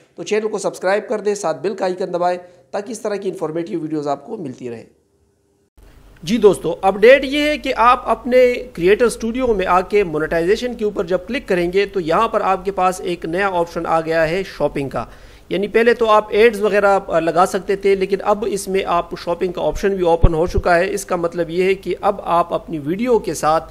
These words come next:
अपने स्टोर के प्रोडक्ट्स भी बेच सकते हैं। अब इस पर देखा देखी सारे के सारे पाकिस्तानी भी लगे रहे और कि जी ये अब पैसों की बारिश होगी।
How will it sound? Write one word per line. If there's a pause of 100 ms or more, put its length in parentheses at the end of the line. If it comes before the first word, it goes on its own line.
(440)
अपने
स्टोर
के
प्रोडक्ट्स
भी
बेच
सकते
हैं।
अब
इस
पर (260)
देखा
देखी
सारे
के
सारे
पाकिस्तानी
भी
लगे
रहे
और
कि
जी (420)
ये (260)
अब
पैसों
की
बारिश
होगी।